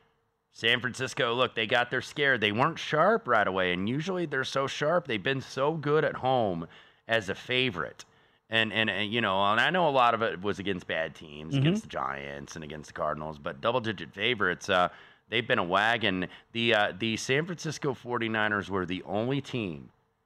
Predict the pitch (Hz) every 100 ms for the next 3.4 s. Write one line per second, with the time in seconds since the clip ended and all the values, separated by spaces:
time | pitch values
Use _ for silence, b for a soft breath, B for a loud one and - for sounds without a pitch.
0 | _ 98 95 104 104 123 117 113 117 117
1 | 107 110 107 104 98 101 92 107 85 90
2 | 87 - 104 98 87 78 87 85 - 78
3 | 76 73 65 50